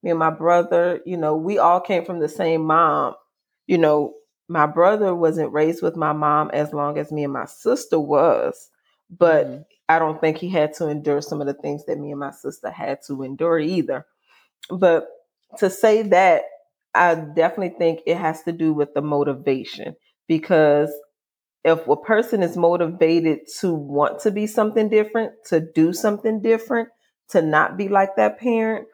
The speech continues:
Speaker 1: or to get out this certain type of environment, guess what? They're gonna do that.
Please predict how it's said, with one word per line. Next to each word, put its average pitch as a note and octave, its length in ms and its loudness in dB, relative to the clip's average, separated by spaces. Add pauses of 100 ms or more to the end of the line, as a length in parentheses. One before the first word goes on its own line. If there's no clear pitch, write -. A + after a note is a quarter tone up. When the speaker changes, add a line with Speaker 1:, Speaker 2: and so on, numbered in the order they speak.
(200)
Speaker 1:
or F3+ 160 2
to F3+ 220 -6
get F3+ 180 2
out E3+ 220 2
this F3 220 -4
certain F#3 240 0
type F#3 240 -2
of F#3 140 -2
environment, F3+ 580 0
guess E3 280 0
what? G3+ 340 2
They're E3 260 2
gonna D#3 240 -2
do E3 260 -2
that. C#3+ 280 -2